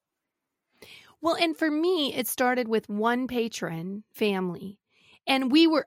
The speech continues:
upside down, topsy-turvy, inside out, no order, nothing. And she would say, "Well, do you have such and such?" "Oh, no, I don't know. Maybe I can find it. Maybe I can't." So I sympathize with that. You, sometimes I think that's the best way to open,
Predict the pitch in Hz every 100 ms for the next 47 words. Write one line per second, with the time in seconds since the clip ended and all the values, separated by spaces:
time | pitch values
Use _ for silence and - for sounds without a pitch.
0 | _ 359 - 349 339 277 240 220 233 -
1 | 349 - 349 294 269 220 220 226 311 330
2 | - 302 285 214 202 202 220 240 339 359
3 | 240 226 226 226 220 277 349 339 339 330
4 | 311 320 311 - - - - - 254 -
5 | 269 - 233 233 226 285 359 359 - 302
6 | - 254 196 180 165 190 190 185 156 -
7 | _ - 196 202 339 381 - 196 196 185
8 | 220 339 403 403 403 - 220 214 202 196
9 | 254 359 403 392 392 202 190 196 196 320
10 | 349 370 - - - 220 311 277 330 370
11 | 403 403 - 240 196 - 185 180 185 226
12 | 254 - 415 494 392 - - _ _ -
13 | 262 359 370 311 254 - 196 233 262 330
14 | - 208 180 - 165 - 143 190